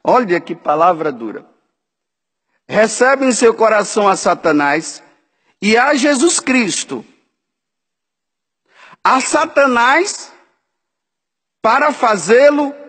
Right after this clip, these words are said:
reinar e a Jesus Cristo para oferecê-lo em sacrifício a Satanás." São Cirilo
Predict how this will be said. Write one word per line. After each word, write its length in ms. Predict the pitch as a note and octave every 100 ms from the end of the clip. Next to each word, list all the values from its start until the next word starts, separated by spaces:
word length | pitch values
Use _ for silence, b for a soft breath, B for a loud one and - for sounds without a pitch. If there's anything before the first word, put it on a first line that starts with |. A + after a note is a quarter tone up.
| -
reinar 1040 | - - - G3+ C#4+ D4+ B3 G#3 E3 A2+ - - _ _ _ _ _ _ _ _ _ _ _ _ _ _ -
e 140 | F#3
a 140 | G#3+ A3+
Jesus 440 | A#3+ A#3 D4+ E4+
Cristo 680 | - B3 C4+ - - C#4 - _ _ _ _ _
para 260 | G#3+ A3 A3
oferecê-lo 1120 | B3+ B3+ B3 B3+ A#3 - G#3+ G#3 G#3 G3+ F3+ -
em 120 | G3+
sacrifício 840 | - G3+ G3+ F#3+ - - F3+ -
a 60 | D#3
Satanás." 800 | E3 C#3 D3+ C3+ A#2 A2 - - _ _ _ _ _ _ _ _ _ _ _ _ _ _ _ _ _ _ _ _ _ _ _ _ _ _ _
São 340 | _ - E3 G3
Cirilo 760 | - E3 C#3+ C#3+ E3 E3 D#3+